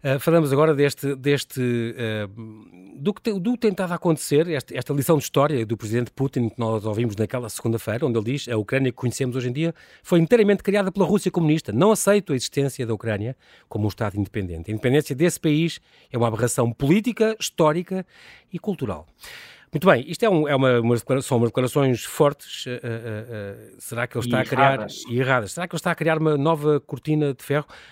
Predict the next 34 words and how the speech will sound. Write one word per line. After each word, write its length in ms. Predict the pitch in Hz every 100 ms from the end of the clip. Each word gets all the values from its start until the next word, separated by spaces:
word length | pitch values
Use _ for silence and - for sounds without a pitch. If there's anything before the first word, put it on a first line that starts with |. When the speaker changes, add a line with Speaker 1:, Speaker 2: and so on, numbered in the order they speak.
| _ -
Speaker 1:
Um 120 | 180
país 260 | 185 202
pode 340 | - 196 208 180
exigir, 300 | 151 143 156
Afonso, 340 | - 135 -
que 140 | - 165
outro 240 | 190 135
esteja 300 | - 196 170
na 100 | 160
sua 160 | - 160
área 140 | 165
de 80 | 143
influência, 480 | - 117 135 180 143
na 100 | 131
sua 140 | -
área 100 | 143
de 60 | 123
proteção? 540 | - 147 120 117 151 - - - _
Os 80 | -
países 260 | - 190 -
soberanos 360 | 170 160 180
e 40 | 156
democráticos 420 | 147 170 160 -
não, 180 | 170 160
não 140 | 175 165
podem 180 | 185
juntar-se 540 | 156 151 175 180 - -
a 80 | 147
qualquer 280 | 139 165 143
tratado 400 | 131 135 139 135
e 40 |
aliança 360 | 123 139 - 131
que 120 | -
queiram? 300 | 120 135